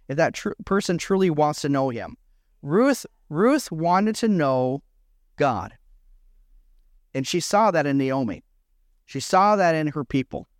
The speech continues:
And God blessed her in a great way. And why do we say that? Because that they begat Obed, and Obed begat Jesse. And then here we are in verse six. This is ring number four. "And Jesse begat David the king,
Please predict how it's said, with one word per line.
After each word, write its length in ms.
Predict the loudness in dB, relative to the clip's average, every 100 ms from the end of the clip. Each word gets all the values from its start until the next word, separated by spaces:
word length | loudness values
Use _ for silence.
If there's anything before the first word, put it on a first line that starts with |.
| _ _ _ _ _ -6
And 180 | -4
God 340 | 2 4 4 2
blessed 380 | 2 0 0 -2
her 80 |
in 80 | -2
a 60 | -2
great 320 | 2 2 2
way. 320 | -4 -2 -4 -6 _ _ _
And 180 | -4 0
why 240 | 2 4 2
do 80 |
we 120 | 0 -2
say 240 | 0 0
that? 180 | 0 -2
Because 460 | -4 -2 -2 -2 -8 _ _ _ _ _ -2
that 260 | 2 4 2 -4
they 160 | 0 2
begat 340 | 2 2 0
Obed, 380 | 0 0 2 2
and 140 | 0 0
Obed 320 | 0 0 0
begat 280 | -2 -2 -2
Jesse. 480 | -2 -2 -4 -12 -12 _ _ _ -4
And 140 | 2
then 100 | 2
here 140 | 2
we 100 | 2
are 100 | 2
in 80 | 2
verse 220 | 0 -2
six. 240 | -2 -4 -6 -6
This 200 | -2 0
is 140 | 0 0
ring 180 | 2
number 200 | 2 0
four. 400 | -2 -2 0 -2 _ _ _ _ _ _ _ _ -6
"And 160 | -4 2
Jesse 380 | 2 4 2 0
begat 360 | 2 2 2
David 500 | 2 2 2 -2 -4
the 80 | -8
king, 460 | -2 0 0 0